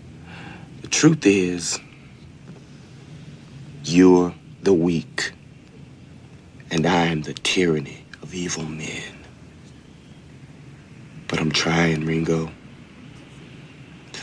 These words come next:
I'm trying real hard to be the shepherd.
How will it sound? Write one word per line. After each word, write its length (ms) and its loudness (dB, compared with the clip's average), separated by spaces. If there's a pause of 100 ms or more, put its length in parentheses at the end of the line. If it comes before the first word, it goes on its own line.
(140)
I'm 120 -6
trying 640 0
real 640 2 (260)
hard 800 0 (440)
to 80 -10
be 140 -8
the 120 -12
shepherd. 460 -2